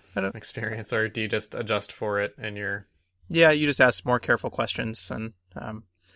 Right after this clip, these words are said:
Speaker 1: try to cross-reference things from multiple angles and it's just a kind of a fact of life you have to deal with.
Speaker 2: Yeah, I think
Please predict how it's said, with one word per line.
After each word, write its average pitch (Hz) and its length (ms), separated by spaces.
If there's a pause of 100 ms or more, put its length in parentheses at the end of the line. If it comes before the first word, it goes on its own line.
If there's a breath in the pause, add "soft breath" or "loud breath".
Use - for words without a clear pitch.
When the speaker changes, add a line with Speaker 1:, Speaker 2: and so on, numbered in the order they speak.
(440 soft breath)
Speaker 1:
try 127 180
to 113 100
cross-reference - 560
things 120 200
from 123 160
multiple 117 360
angles 113 420
and 113 160 (260)
it's - 100
just - 200
a 117 120
kind 120 140
of 117 60
a 117 40
fact 117 260
of 120 80
life 117 180
you 127 60
have 123 100
to 123 80
deal 120 160
with. 120 180 (1300)
Speaker 2:
Yeah, 160 240
I 147 60
think 208 360